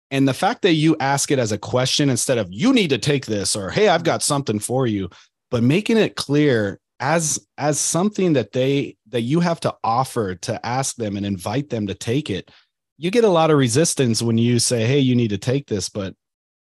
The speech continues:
it's, it's such a beautiful opportunity when you see the simplicity of people around you everywhere, and, um, just giving them a quick, "Hey, I care about you.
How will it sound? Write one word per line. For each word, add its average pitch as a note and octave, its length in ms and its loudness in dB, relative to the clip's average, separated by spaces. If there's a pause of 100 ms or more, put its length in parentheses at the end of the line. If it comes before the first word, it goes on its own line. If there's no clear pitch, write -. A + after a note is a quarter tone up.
(200)
it's, - 260 -2 (120)
it's C#3 160 2
such - 560 0
a A#2+ 100 0
beautiful A2+ 1000 0
opportunity A2+ 1080 0
when A2 240 -4
you A2+ 160 0
see A#2 720 -2 (160)
the G#2 80 -10
simplicity G#2+ 800 -2
of F2+ 120 -10
people D3 360 0
around G#2+ 420 -2
you C3 300 -2
everywhere, G#2 880 -4 (540)
and, G2 360 -4
um, F#2 340 -4
just - 260 -4
giving C#3 300 2
them G2+ 320 0
a G2 80 -6
quick, - 480 -4 (120)
"Hey, D3 260 0
I A#2+ 80 0
care C#3+ 240 0
about C#3 340 0
you. C#3 340 4